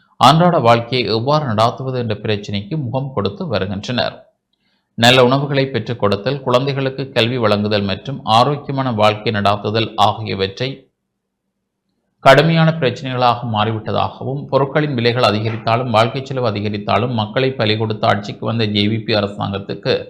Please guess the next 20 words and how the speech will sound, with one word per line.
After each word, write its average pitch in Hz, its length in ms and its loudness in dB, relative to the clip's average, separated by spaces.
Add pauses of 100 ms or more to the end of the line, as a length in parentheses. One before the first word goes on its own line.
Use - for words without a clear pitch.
(380)
மக்கள் 127 380 0
படும் 156 220 0
இன்னல்கள் 120 420 -2
புரியவில்லை" 110 520 -2
என 101 160 -2
எதிர்க்கட்சி 127 540 -6
தலைவர் 101 340 -2
தெரிவித்தார். 104 560 -4 (640)
தற்போது 127 520 4
அரிசி, 113 460 2
தேங்காய் 113 480 -2
மற்றும் 107 380 -4
அத்தியாவசிய 147 600 -4
உணவுப் 110 300 -2
பொருட்களின் 117 400 -2
விலைகள் 107 460 0
கூட 101 540 -6 (300)
அதிகரித்துள்ளதோடு 123 1160 2 (1800)
வரியும் 143 680 4
அதிகரிக்கப்பட்டுள்ளன. 104 1200 -2